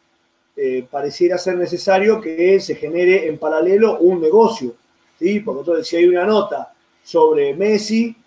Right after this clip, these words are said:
cualquier publicidad que esté en la columna de la derecha, en la no-, en, en la nota que habla de el nuevo botín de oro que,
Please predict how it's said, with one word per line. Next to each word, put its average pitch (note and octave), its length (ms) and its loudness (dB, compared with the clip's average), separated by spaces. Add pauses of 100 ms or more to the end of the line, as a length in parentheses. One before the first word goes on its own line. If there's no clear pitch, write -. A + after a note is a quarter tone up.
(120)
cualquier F3+ 420 0
publicidad F#3 720 0
que E3+ 80 -4
esté F3+ 500 -2
en D3+ 100 -6
la F3 280 -2
columna F3+ 460 2 (140)
de D#3+ 60 -6
la E3 120 -2
derecha, F3 340 0
en C#3+ 60 -10
la C#3 80 -12
no-, D#3+ 200 -8
en, D3+ 240 -10
en C#3+ 140 -14
la C#3+ 100 -8
nota E3+ 240 -4
que E3 100 -10
habla E3+ 240 2
de E3 400 0 (300)
el D3 140 -10
nuevo F3+ 240 2
botín E3+ 320 2
de E3 120 4
oro F3 280 2
que, C#3 420 -2